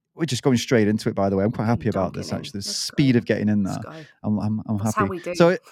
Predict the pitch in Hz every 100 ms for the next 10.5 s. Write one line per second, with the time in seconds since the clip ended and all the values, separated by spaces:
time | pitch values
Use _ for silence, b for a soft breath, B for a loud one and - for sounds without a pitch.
0 | b b b b 185 185 277 - - 202
1 | - 185 202 185 190 170 180 208 233 214
2 | 147 120 - 160 170 147 107 104 95 101
3 | 110 104 110 98 95 - 123 113 110 107
4 | 101 104 - 175 165 147 156 127 123 -
5 | 117 110 120 127 113 104 110 104 104 123
6 | 123 135 139 123 117 110 101 101 113 117
7 | 127 123 - 117 107 113 95 90 95 113
8 | 117 117 b b b 101 160 160 139 123
9 | 113 101 90 90 - - _ - 139 127
10 | 101 101 120 101